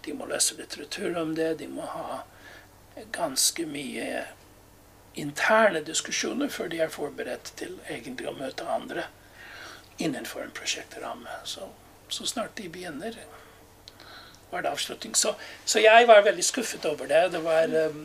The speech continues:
det var egentlig bare Øyvind Tutvedt og jeg som ønsket den, den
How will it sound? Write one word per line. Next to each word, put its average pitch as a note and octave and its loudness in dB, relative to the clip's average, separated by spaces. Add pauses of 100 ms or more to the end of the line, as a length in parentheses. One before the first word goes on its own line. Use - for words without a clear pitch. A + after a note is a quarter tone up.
det D#3+ -4
var F#3 4
egentlig D#3+ -2
bare D#3+ 2 (240)
Øyvind C#3+ -6
Tutvedt - -12
og B2 -10
jeg D3+ -4
som - -4
ønsket - -8
den, B2 -8 (960)
den - -10